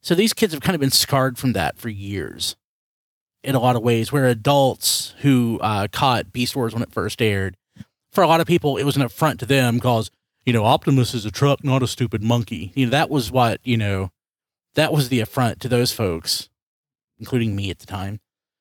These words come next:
Um, where, you know, back then, you know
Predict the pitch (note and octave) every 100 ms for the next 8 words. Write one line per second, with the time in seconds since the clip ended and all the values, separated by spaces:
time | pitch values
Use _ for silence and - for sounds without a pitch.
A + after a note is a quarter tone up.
0 | _ - A2+ G#2+ F#2+ E2+ E2 _ _ _
1 | _ _ _ _ C3+ A#2+ G#2+ G2+ F#2+ -
2 | - A#2+ F#2+ F#2+ G2 - A2+ - C3 A#2
3 | A2 G2